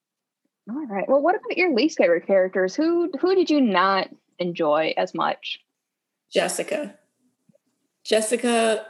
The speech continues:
Speaker 2: times so much. I know people are probably like, "Oh, but it's just," no, she drove me nuts. Like, I get what she's coming from about, like, trying to push,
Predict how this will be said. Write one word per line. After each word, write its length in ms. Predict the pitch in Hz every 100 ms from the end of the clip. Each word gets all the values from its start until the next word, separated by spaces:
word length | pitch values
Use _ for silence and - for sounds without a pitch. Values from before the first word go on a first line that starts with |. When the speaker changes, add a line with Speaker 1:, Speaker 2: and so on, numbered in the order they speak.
| -
Speaker 2:
times 840 | - 180 185 180 185 180 - -
so 320 | - - - 180
much. 680 | - - - - - - - - - _ _ _ _ _ _ - 605 622 - -
I 100 | 302
know 180 | 359
people 220 | 370 330 339
are 120 | 320
probably 220 | 294 277
like, 260 | 269 254 -
"Oh, 500 | 311 302 294 285 285 285
but 180 | 302 294
it's 300 | 294 294 -
just," 280 | 320 - - -
no, 400 | 226 214 196 220
she 400 | - - 285 285
drove 420 | 254 233 220 202
me 460 | 190 190 202 208 -
nuts. 840 | 175 175 170 - - - - - - _ _ _ _ - _ -
Like, 220 | 226 - _ _ 220
I 200 | 180 - _
get 400 | 208 196 202 226 -
what 160 | 254 254
she's 300 | - 269 262
coming 300 | - 269 269
from 200 | 262 262
about, 240 | 247 226 202
like, 140 | 208
trying 220 | - 220
to 60 | 220
push, 560 | 220 214 208 - -